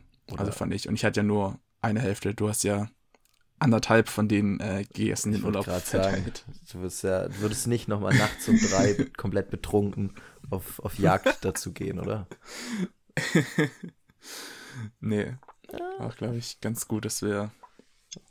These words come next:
Speaker 2: Hat
Speaker 1: dass
Speaker 2: aber
Speaker 1: wir
Speaker 2: nicht
Speaker 1: das nur
Speaker 2: schlecht
Speaker 1: in der
Speaker 2: geschmeckt.
Speaker 1: Abstu-, in der Absturznacht das gemacht haben. Oder du das gemacht hast, besser gesagt.
Speaker 2: Mhm.
Speaker 1: Und ja, was danach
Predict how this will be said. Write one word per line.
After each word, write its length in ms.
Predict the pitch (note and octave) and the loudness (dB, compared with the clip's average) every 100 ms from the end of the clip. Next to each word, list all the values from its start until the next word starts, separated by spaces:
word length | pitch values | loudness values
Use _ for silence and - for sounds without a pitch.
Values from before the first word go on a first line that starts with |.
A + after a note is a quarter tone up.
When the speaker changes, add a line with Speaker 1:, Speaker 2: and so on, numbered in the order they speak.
| - - | -18 -14
Speaker 2:
Hat 100 | - | -6
Speaker 1:
dass 100 | C#3 | -4
Speaker 2:
aber 60 | C3 | 0
Speaker 1:
wir 60 | A2 | 0
Speaker 2:
nicht 40 | |
Speaker 1:
das 140 | A2 - | 0 2
nur 220 | A2+ G#2+ | 4 4
Speaker 2:
schlecht 120 | G2 | 2
Speaker 1:
in 80 | A2+ | 2
der 120 | A2 | 2
Speaker 2:
geschmeckt. 320 | G2 - A2+ | 0 -2 -4
Speaker 1:
Abstu-, 200 | A#2 - | -4 -8
in 60 | A2+ | -4
der 200 | A2 A2+ - - - - - | -2 -4 -8 -20 -20 -18 -4
Absturznacht 800 | A2 - - G#2+ - A2+ G#2+ - - | -2 -2 0 0 0 -2 -4 -6 -10
das 220 | - - | -8 -6
gemacht 340 | G#2+ G#2+ - | -6 -8 -10
haben. 260 | G#2 G#2 A2 | -10 -10 -10
Oder 140 | G#2 A2+ | -10 -10
du 200 | A#2 A#2 | -4 -6
das 200 | A2+ - | -4 -10
gemacht 340 | - A2 - - | -12 -14 -14 -16
hast, 220 | A2 - | -16 -12
besser 240 | - G#2+ | -10 -8
gesagt. 480 | A2 A2 A2+ - - _ - | -8 -8 -10 -12 -20 _ -14
Speaker 2:
Mhm. 460 | A#2+ A2 G#2 E3 - _ _ _ _ _ _ _ _ _ _ - - G#2 - - - | -12 -10 -10 -12 -14 _ _ _ _ _ _ _ _ _ _ -20 -20 -20 -18 -18 -4
Speaker 1:
Und 260 | A2 G#2 - | -2 0 0
ja, 220 | G2+ G#2 - | -2 -2 -4
was 140 | G2+ | -2
danach 320 | G#2+ G#2+ - | 2 2 0